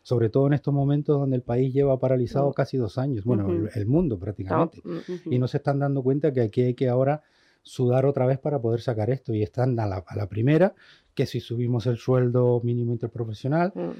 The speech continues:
Speaker 1: la luz como está por las nubes, el, a-, ahora esto para ralentizar todavía más la necesidad de las empresas, no de las empresas, sino del sistema en general, y, y están más pensando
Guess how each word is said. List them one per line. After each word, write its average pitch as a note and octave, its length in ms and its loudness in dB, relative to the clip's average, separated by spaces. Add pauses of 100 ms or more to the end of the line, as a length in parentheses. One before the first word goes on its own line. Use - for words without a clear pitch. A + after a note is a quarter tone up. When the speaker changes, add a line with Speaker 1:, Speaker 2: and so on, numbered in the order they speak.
(100)
Speaker 1:
la A#2+ 180 4
luz B2 220 2
como A#2 220 -2
está A2 200 -4
por A#2 140 -2
las A#2 140 -2
nubes, F3+ 460 0 (460)
el, B2 320 2
a-, A2 80 -4 (240)
ahora B2 340 0
esto B2+ 220 -2
para B2 320 -2 (100)
ralentizar B2 640 0
todavía B2 420 0
más B2 280 -2
la A#2 100 -2
necesidad A2+ 460 -4
de A#2+ 60 -2
las A#2 120 0
empresas, A2+ 420 -2 (300)
no F3+ 140 2
de A#3 80 4
las F3+ 160 2
empresas, D#3+ 360 -4
sino B2+ 180 -4
del A2+ 120 -4
sistema D3 400 -6
en A#2 80 -4
general, B2 440 0 (760)
y, B2 300 -2
y G#2+ 80 -2
están C#3+ 340 -2
más D#3+ 160 0
pensando F3 800 0